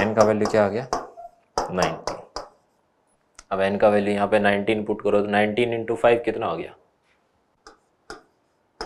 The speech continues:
प्लस फ़ोर upon में नाइनटीन into नाइन प्लस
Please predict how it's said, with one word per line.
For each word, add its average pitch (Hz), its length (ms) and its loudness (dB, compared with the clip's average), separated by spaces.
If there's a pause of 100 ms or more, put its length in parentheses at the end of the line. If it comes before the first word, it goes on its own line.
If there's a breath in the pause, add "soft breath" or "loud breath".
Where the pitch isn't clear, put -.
(1040)
प्लस 101 300 0
फ़ोर 139 380 4 (800)
upon 101 340 0
में 104 100 -2
नाइनटीन 107 560 2
into 117 360 0 (1300)
नाइन 110 360 2 (100)
प्लस 151 220 2